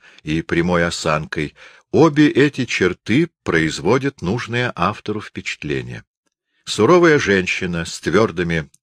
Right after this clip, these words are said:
феминистскими и социальными идеями, которую муж, однако, в глубине души считает узкой, недалекой и бестактной. И потому естественным кажется переход к давней неверности ей Гурова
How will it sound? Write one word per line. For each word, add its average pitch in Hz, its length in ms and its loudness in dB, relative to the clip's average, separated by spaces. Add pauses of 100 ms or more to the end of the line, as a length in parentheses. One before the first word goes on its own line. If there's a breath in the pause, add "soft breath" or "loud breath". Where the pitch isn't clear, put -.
(140)
феминистскими 85 1040 -4
и 71 40 -8
социальными 69 760 -6
идеями, 143 500 -2 (460 loud breath)
которую 135 480 4
муж, 180 260 2
однако, 82 460 -2
в 67 80 -12
глубине 82 400 -2
души - 320 0
считает - 640 -2
узкой, 143 420 -4
недалекой 139 720 -4 (300 soft breath)
и 101 180 -2
бестактной. 71 960 -10 (1000)
И 98 80 -2
потому 147 480 4
естественным 110 960 0
кажется 87 560 -2
переход 87 560 0
к 78 100 -14
давней 92 680 -2
неверности 87 760 0
ей 67 260 -4
Гурова 151 480 0